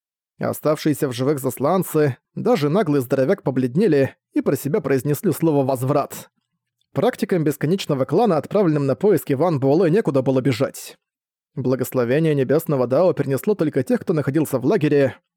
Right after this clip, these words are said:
Сейчас те, кто в тот момент находился за его пределами, могли лишь с отчаянием наблюдать за разрушением мира. В следующий миг земля обрушилась, в воздух взметнулись комья грязи, а потом со всех сторон хлынула морская вода.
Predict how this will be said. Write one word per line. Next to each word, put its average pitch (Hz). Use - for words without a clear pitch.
Сейчас -
те, 247
кто 160
в -
тот 196
момент 151
находился 143
за 131
его 156
пределами, 147
могли 123
лишь 220
с -
отчаянием 147
наблюдать 131
за 131
разрушением 135
мира. 135
В -
следующий 139
миг 147
земля 139
обрушилась, 156
в 131
воздух 160
взметнулись 139
комья 135
грязи, 143
а 131
потом 226
со 139
всех 180
сторон 185
хлынула 160
морская 143
вода. 135